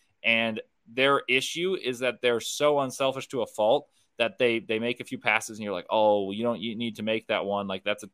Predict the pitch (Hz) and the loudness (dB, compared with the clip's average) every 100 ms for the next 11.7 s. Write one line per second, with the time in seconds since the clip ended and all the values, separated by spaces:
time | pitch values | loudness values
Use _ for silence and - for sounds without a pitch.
0 | - 110 104 98 123 117 107 104 - _ | -4 -4 -4 -4 -2 0 0 0 -4 _
1 | _ 113 101 107 95 - 139 143 135 127 | _ -2 0 -2 -4 0 0 0 -4 -4
2 | 127 123 120 113 - _ 107 127 127 82 | 0 0 2 0 -4 _ 0 2 2 -4
3 | 120 113 113 104 _ _ _ - 156 151 | -6 -4 -4 -4 _ _ _ 0 0 0
4 | - _ 123 160 170 143 139 143 135 127 | -10 _ 4 6 6 2 4 8 10 8
5 | - _ _ - 123 139 135 131 131 123 | 4 _ _ -4 2 4 4 2 -2 -2
6 | 117 120 - 127 117 - 131 127 113 101 | -6 -10 0 0 0 -2 -2 0 -2 -4
7 | - - 117 - 107 - 120 110 92 85 | -6 2 2 0 -10 -6 -6 -6 -8 -10
8 | _ _ _ 110 110 110 107 - 156 139 | _ _ _ -2 0 0 -4 -4 -8 -10
9 | _ - - 147 143 131 127 120 98 - | _ -18 -2 0 2 2 2 2 -4 -4
10 | - 175 - - 156 147 135 123 - 151 | -4 -6 -6 -2 2 4 2 -2 -6 -4
11 | 143 131 123 120 123 123 | -4 -6 -6 0 2 2